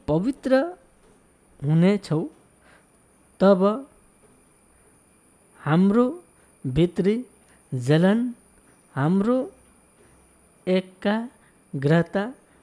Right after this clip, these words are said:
हाम्रो मनको तयारी सबै आवश्यक हुन्छ। त्यो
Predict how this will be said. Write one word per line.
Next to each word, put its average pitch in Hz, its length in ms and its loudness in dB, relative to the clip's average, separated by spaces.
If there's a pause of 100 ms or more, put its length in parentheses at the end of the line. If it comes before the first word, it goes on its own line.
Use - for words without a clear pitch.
(100)
हाम्रो 160 320 2
मनको 226 720 0 (1120)
तयारी 190 520 2 (600)
सबै 220 420 2
आवश्यक 156 580 -2 (960)
हुन्छ। 131 220 -2 (1500)
त्यो 247 400 0